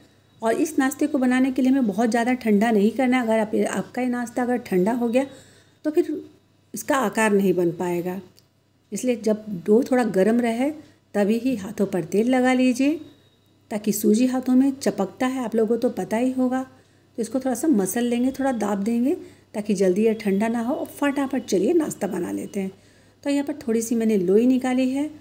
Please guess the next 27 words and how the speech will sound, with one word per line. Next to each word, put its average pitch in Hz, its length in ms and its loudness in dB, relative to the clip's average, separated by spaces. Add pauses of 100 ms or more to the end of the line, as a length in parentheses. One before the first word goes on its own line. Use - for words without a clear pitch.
(340)
और 220 60 -4
उसको 196 180 -6
एक 254 160 -4 (100)
टिक्की 208 240 -2
का 190 140 -2
आकार 226 340 -2
दिया 262 260 2
और - 480 -12
यहाँ 330 180 0
उंगली 226 200 0
की 240 140 0
सहायता 233 400 -4
से 302 120 0
इसमें 294 260 0
छेद 214 240 0
कर - 120 -2
ले 233 180 2
रही 233 140 0
हूँ। 285 220 0 (760)
तो 240 40 0
ये 202 220 6
देखिए 180 340 0
मेंदू 208 440 6
वड़ा 190 200 2
का 269 140 -6
आकार 185 520 -4
मैंने 185 320 2